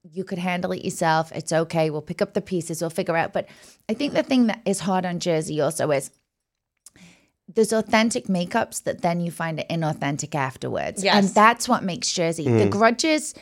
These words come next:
Speaker 1: seem to be squashed. And then, you know, it's like grudge amnesia. They're squashed. They forget there was a grudge. They wake up the next morning and suddenly it's there again.
Speaker 2: Yeah, I don't, I, that is not something I do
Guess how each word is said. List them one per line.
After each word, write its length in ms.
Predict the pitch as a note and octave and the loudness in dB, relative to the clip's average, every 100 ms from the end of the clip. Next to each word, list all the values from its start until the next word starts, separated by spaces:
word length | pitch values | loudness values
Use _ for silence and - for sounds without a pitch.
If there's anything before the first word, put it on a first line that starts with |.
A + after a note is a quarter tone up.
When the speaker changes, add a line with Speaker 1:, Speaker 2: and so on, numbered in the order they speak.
| - | -10
Speaker 1:
seem 280 | - A3+ G3+ | 0 0 0
to 100 | G#3+ | -4
be 120 | G3 | -6
squashed. 680 | - - G3 G#3 C4+ - - - | -8 0 4 6 4 0 -4 2
And 180 | G3+ G3 | 4 6
then, 340 | G3 F#3 F#3 | 6 4 0
you 100 | A3+ | 2
know, 120 | G#3+ - | 2 2
it's 120 | C#4+ | 0
like 120 | B3 | 0
grudge 300 | A3 A3 A3 | 4 4 6
amnesia. 560 | A3 A3+ A#3+ A#3+ C#3 - _ _ - - _ | 6 8 8 6 2 -4 _ _ -20 -20 _
They're 100 | G#3+ | 0
squashed. 800 | G3+ - A#3 A#3+ A4 - - - | 0 2 6 6 4 -2 -6 -2
They 80 | G#3+ | -2
forget 340 | - G#3 A3+ | 2 4 4
there 80 | B3 | 4
was 120 | A3+ G#3+ | 0 0
a 60 | |
grudge. 320 | G#3 A3+ A#3 | 2 0 2
They 120 | - G#3 | 0 4
wake 240 | G#3+ A3 | 4 4
up 100 | A#3+ | 2
the 100 | G#3+ | 2
next 260 | G#3 - A3 | 2 -2 0
morning 360 | G#3+ A3 G#3 | 2 2 2
and 180 | G3+ F3+ | 2 -2
suddenly 460 | - A#3 G#3 G3+ F#3 | 2 4 4 0 -4
it's 120 | - | -2
there 220 | E3+ C#3+ | 0 -2
again. 320 | A#2+ - - F#3+ | -4 -8 -6 0
Speaker 2:
Yeah, 180 | D#3 - | 0 4
I 180 | G#3+ | 2
don't, 340 | A3 A#3+ A3+ - - | 4 2 2 0 2
I, 360 | G#3 A3+ G3+ - _ E3+ | 4 4 -2 -18 _ -4
that 160 | G#3 A#3+ | 0 0
is 180 | G#3 G#3 | 0 0
not 200 | F#3+ F#3+ | 0 0
something 260 | F#3 F3+ | -4 -2
I 100 | E3 | -2
do 400 | E3 D#3+ D#3 D#3 | -2 -2 -4 -4